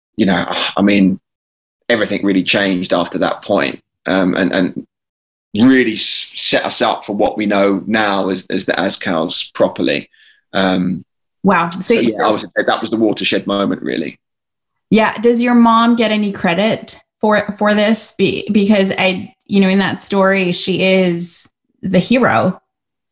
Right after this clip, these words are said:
Speaker 2: She, in a way, opened up this door for you, and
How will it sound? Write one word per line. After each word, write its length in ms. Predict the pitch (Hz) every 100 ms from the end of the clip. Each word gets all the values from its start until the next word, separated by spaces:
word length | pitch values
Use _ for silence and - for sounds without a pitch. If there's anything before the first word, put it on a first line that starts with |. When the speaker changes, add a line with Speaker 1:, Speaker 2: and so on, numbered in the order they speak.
| _ _
Speaker 2:
She, 520 | - 196 180 175 175
in 240 | - - 185
a 60 |
way, 520 | 175 175 175 170 165 -
opened 320 | 175 180 165
up 260 | 156 - -
this 180 | 175
door 640 | - 170 156 170 170 180 _ _ -
for 100 | 170
you, 480 | 190 233 208 202 190
and 600 | - 165 165 165 165